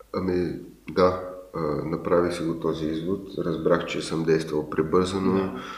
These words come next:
Speaker 1: а, че трябваше да говоря с хората. След това, това го прилагах на други места. Видях, че работи безпогрешно.
Speaker 2: Мгм.
Speaker 1: В крайна сметка с, а, собственика на този бар се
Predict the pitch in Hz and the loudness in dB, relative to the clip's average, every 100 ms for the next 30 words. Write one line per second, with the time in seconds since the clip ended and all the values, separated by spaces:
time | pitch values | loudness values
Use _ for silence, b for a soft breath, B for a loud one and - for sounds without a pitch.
0 | B B 85 80 82 78 - - 82 80 | B B -6 -2 -2 -4 -6 -4 -2 0
1 | 80 80 - - - 85 78 - 78 78 | -2 -8 -14 -6 0 2 2 0 -2 0
2 | 78 73 73 - - - 73 82 - - | 2 2 2 -6 -8 -4 -2 -2 -4 0
3 | 110 - 87 95 95 95 95 B B B | 0 0 4 6 8 6 0 B B B
4 | B B B _ - 95 85 90 92 92 | B B B _ 0 2 2 2 8 8
5 | 82 80 87 85 87 80 76 - 98 98 | 8 4 0 0 2 2 2 2 4 4
6 | 98 - 98 92 90 90 - 92 90 90 | 2 -4 -4 2 4 2 -2 0 0 0
7 | - - - _ - 90 87 85 85 87 | -6 -16 -20 _ 0 4 4 4 2 2
8 | 85 80 - - - - _ 87 85 85 | 0 0 -4 -10 -20 -20 _ 0 0 0
9 | 80 80 90 82 87 98 131 B B B | -2 4 4 4 2 0 0 B B B
10 | B - 117 110 110 110 107 104 95 - | B 8 10 10 10 8 8 6 0 0
11 | 90 - 92 90 85 107 104 101 90 - | -4 2 6 6 6 4 4 2 2 4
12 | 87 - 90 82 80 82 - 78 76 69 | 2 4 4 4 4 4 4 0 0 -2